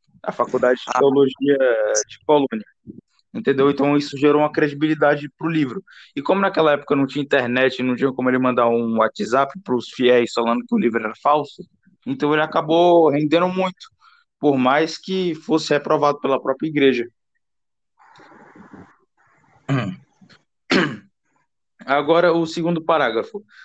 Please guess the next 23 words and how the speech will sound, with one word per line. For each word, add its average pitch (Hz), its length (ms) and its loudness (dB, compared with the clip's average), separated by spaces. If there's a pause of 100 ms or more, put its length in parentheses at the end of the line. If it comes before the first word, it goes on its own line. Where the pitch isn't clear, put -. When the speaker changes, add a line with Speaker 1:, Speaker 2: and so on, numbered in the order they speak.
Speaker 1:
Os 151 160 0
inquisidores 175 720 0
usavam 139 600 0
vários 143 340 0
instrumentos 165 480 -4
de 156 100 -16
tortura, 147 560 2
entre 139 400 -4
eles 113 340 0 (320)
o 139 80 2
esmaga-seios, 147 1080 0 (960)
o 127 100 2
corta-seios, 147 1040 2 (200)
o 143 120 2
Speaker 2:
Ixi. 131 240 0
Speaker 1:
beco 147 240 6 (300)
de 123 60 -6
Judas, - 460 0 (640)
o - 120 -6
cavalo 151 460 2
espanhol, 147 800 0
o 127 120 -8
corta-joelhos, 147 1040 0